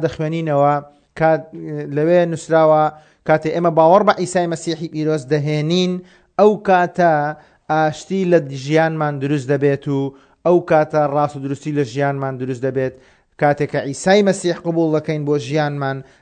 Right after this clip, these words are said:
ئەو کاتە ئیتر ئازادی بۆ ژیانمان دێت. ئەوە لە یوحەنا هەشتا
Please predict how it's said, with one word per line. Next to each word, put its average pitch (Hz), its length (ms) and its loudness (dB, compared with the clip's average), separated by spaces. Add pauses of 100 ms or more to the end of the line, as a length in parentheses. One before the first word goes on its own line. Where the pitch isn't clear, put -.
(140)
ئەو 185 140 6
کاتە 156 500 4 (420)
ئیتر 151 440 2 (420)
ئازادی 151 640 2 (300)
بۆ 139 200 6
ژیانمان 143 600 0
دێت. 135 220 0 (320)
ئەوە 160 260 8 (300)
لە 147 120 4
یوحەنا 151 580 0 (380)
هەشتا 160 340 -2